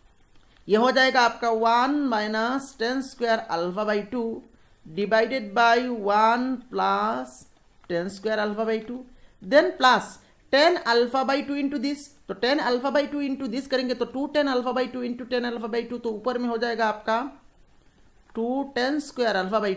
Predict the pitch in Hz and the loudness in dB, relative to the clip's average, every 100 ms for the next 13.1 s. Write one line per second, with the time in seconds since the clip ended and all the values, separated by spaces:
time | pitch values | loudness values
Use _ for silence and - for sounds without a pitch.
0 | 196 254 302 _ _ - 165 175 214 254 | -4 -10 -12 _ _ -8 -6 -2 -2 -4
1 | 247 254 277 - - _ _ _ _ _ | -2 -2 -2 -6 -16 _ _ _ _ _
2 | _ _ - - 208 214 202 196 175 - | _ _ -16 -8 -2 0 2 2 2 0
3 | 190 240 - - - 214 214 233 - 185 | -2 -2 -4 -18 -12 -4 -4 -4 -6 -4
4 | 190 302 - 151 143 160 180 196 233 - | -2 -4 -8 -10 -8 -6 -4 -4 -6 -4
5 | 147 - 185 208 220 220 262 277 - - | -6 -2 -2 0 0 0 -4 -8 -16 -20
6 | - 214 262 349 349 285 320 311 294 302 | -10 0 2 2 0 0 2 2 2 2
7 | 320 311 302 269 226 226 269 - - 226 | 2 0 0 -2 -2 0 0 -2 -4 0
8 | 262 269 233 277 269 220 202 170 156 135 | 0 0 -2 -2 -2 -2 -2 -2 -2 -6
9 | 131 131 143 185 - 196 254 - 143 170 | -10 -8 -2 -2 -2 -4 -4 -6 -8 -6
10 | 190 208 214 226 233 285 311 - _ - | -4 -4 -4 -4 -4 -4 -6 -10 _ -10
11 | 180 214 269 - - 226 202 135 - _ | -6 -4 -2 -4 -4 -4 -4 -6 -14 _
12 | _ _ _ - 202 202 262 254 254 226 | _ _ _ -6 -2 0 0 2 2 2
13 | 160 | 0